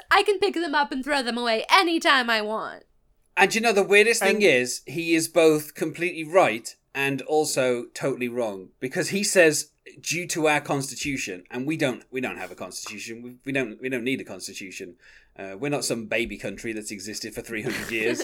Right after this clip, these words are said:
Speaker 1: <laughs>
Speaker 2: We're a country that's existed for at least a couple of thousand. So there is no written constitution that would give him these powers, but there are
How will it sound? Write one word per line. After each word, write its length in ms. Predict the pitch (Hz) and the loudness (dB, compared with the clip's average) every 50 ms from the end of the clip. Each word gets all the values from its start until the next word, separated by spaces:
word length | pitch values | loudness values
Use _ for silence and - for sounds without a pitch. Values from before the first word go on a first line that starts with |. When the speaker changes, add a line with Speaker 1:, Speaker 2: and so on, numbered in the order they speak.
| - 254 - | -8 -10 -12
Speaker 1:
<laughs> 160 | - - - | -14 -12 -6
Speaker 2:
We're 160 | 139 143 147 | -2 0 0
a 80 | 143 139 | 0 0
country 280 | - 196 135 131 147 | 0 -2 -2 -2 -2
that's 220 | 135 117 123 123 - | -2 -2 -2 -4 -4
existed 460 | 127 127 120 127 127 - 135 127 123 | -6 -6 -4 -6 -4 -4 -4 -6 -6
for 180 | - 127 120 120 | -4 -4 -4 -4
at 100 | 117 110 | -4 -2
least 280 | 127 139 135 - - | -2 -2 -2 -2 -4
a 40 | - | -10
couple 220 | - - 135 - | -12 -12 -12 -12
of 80 | 117 110 | -10 -4
thousand. 500 | - 127 120 110 107 92 98 95 92 - _ _ - | -2 -2 -2 -2 -2 -6 -10 -12 -14 -18 _ _ -6
So 360 | - - 202 196 185 247 - - | 0 4 6 6 6 6 4 0
there 160 | 180 180 196 | 2 6 6
is 140 | 233 226 202 | 6 6 6
no 100 | 226 214 | 4 4
written 300 | 196 180 202 196 185 156 | 6 6 6 4 4 0
constitution 600 | 190 175 156 - 156 143 - 156 151 143 - 139 | 0 -2 0 -2 -4 -4 -2 -2 -2 0 0 0
that 120 | 135 135 127 | -2 -2 -2
would 160 | 131 127 107 | -4 -6 -4
give 180 | 127 143 139 127 | -2 -2 -2 0
him 180 | 156 131 127 | -2 -2 0
these 160 | 120 123 117 - | 0 -2 -4 -4
powers, 500 | - - 165 165 131 98 95 92 98 - | -2 0 0 0 0 0 -2 -6 -8 -6
but 240 | _ - 147 131 | _ -2 -2 0
there 160 | 123 143 139 147 | 2 2 4 4
are 320 | 156 151 151 147 139 123 | 6 6 8 6 6 4